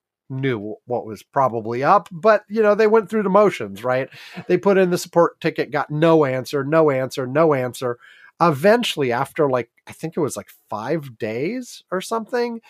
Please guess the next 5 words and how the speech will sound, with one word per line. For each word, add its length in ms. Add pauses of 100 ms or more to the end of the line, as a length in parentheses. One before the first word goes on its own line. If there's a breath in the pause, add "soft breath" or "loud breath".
(320 soft breath)
um, 540 (340)
uh, 240 (100)
tw-, 220 (100)
y-, 320
the, 400